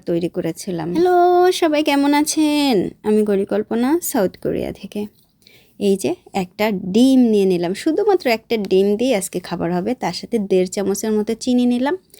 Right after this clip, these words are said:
এখন ভালো করে এটাকে মিক্সিং করে নেব। খুব বেশি মিক্সিং করতে হবে যেন চিনি এবং ডিমটা খুব ভালো করে একসাথেই মিশে যায়।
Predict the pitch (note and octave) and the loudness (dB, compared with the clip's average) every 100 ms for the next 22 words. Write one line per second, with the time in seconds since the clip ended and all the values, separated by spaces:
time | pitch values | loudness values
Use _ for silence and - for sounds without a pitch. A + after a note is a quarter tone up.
0 | _ _ F#3+ G3 F#3 G3+ G#3+ A#3 B3 B3+ | _ _ -8 -4 -4 -6 -6 -2 -2 0
1 | C4 G#3+ F#3+ C#4+ C#4+ G3 - D#3+ D3+ D#3 | -2 -2 -4 -2 0 -2 -2 -4 -2 -4
2 | C#3+ D3 - _ _ - _ _ - C#4+ | -4 -6 -10 _ _ -20 _ _ -2 0
3 | D4 D4 B3+ A#3 - A3 G#3+ G#3 G#3+ A3 | 0 2 0 0 -4 -4 -4 -6 -6 -6
4 | A#3 G3+ G3 G3 B3+ B3+ C4+ - G3+ F#3 | -4 -2 -2 -2 -2 0 -2 -4 -6 -2
5 | G3 F3+ F3+ F#3 G#3+ - B3+ A#3+ C#4 C#4+ | 0 2 2 2 -4 -6 -6 -2 -4 -2
6 | C#4 C#4 - G#3+ _ - C#4 C4 C4 A#3+ | 0 -2 -2 -10 _ -6 -4 0 0 2
7 | G#3 - A3+ A3 C4 | 0 0 -2 0 0